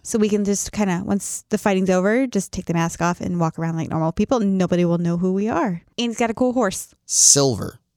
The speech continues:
Speaker 1: Silver.
Speaker 2: Hi ho, Silver.
Speaker 1: Yes.
Speaker 2: That's it. Yep.
Speaker 1: So, I, I mean, that's the one I remember the most from this list, so I go the Lone Ranger.
Speaker 2: Well, I'm with you. For me, it's Lone Ranger. Now, I watched all of these, and they're all cool.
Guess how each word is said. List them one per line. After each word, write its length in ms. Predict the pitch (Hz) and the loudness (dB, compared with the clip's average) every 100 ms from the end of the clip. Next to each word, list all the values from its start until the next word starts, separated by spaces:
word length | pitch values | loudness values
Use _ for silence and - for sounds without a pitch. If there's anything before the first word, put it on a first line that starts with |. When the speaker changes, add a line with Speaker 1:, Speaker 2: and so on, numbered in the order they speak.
| _ | _
Speaker 1:
Silver. 760 | - - - 202 196 - - | -20 -12 -6 -6 -6 -12 -8
Speaker 2:
Hi 240 | - 95 135 | 0 2 2
ho, 260 | 131 143 | 2 2
Silver. 560 | 165 - 127 107 87 92 | 4 4 4 2 -2 -4
Speaker 1:
Yes. 500 | 196 175 - - - | -6 -8 -8 -12 -10
Speaker 2:
That's 300 | 202 196 - | -4 0 0
it. 220 | - 82 - _ _ | 0 -2 -6 _ _
Yep. 240 | 95 101 - _ - | -4 -4 -6 _ -20
Speaker 1:
So, 200 | - - - 226 - | -4 -4 -2 -8 -6
I, 160 | 233 220 | -2 -2
I 60 | - | 0
mean, 400 | 226 214 208 214 | 0 0 -2 -2
that's 200 | 233 254 | -2 0
the 100 | - | 0
one 140 | 285 277 | 0 2
I 80 | 254 | 0
remember 320 | 240 233 226 | 0 0 0
the 100 | 208 | -2
most 440 | 196 190 202 - | 0 0 0 -2
from 140 | 262 269 | -2 0
this 220 | 277 - | 0 0
list, 340 | 330 381 - | 0 0 -2
so 280 | - - 214 - | -8 -2 -2 0
I 300 | 196 208 220 | 0 0 0
go 280 | 220 214 208 | 0 0 0
the 140 | 208 | -2
Lone 240 | 196 185 | 0 -2
Ranger. 460 | 180 - 226 - - 262 - - - - _ | -2 -6 -8 -10 -10 -12 -16 -20 -20 -20 _
Speaker 2:
Well, 320 | 143 175 180 - | 2 4 4 2
I'm 180 | 156 | 2
with 260 | 170 156 - | 4 2 0
you. 280 | 117 95 92 _ _ | 0 -2 -6 _ _
For 200 | - 160 | -2 0
me, 220 | 156 170 | 4 4
it's 160 | 165 143 | 4 2
Lone 180 | 143 135 | 2 2
Ranger. 300 | 131 117 117 | 2 2 2
Now, 180 | 123 123 | 2 4
I 120 | 160 | 4
watched 400 | 196 202 185 - | 4 2 2 2
all 220 | 147 151 | 4 4
of 100 | 131 | 2
these, 320 | 107 110 127 147 | 2 2 2 2
and 120 | 165 | 2
they're 140 | 196 | 2
all 140 | 208 214 | 2 0
cool. 360 | - 101 - | 0 -2 -2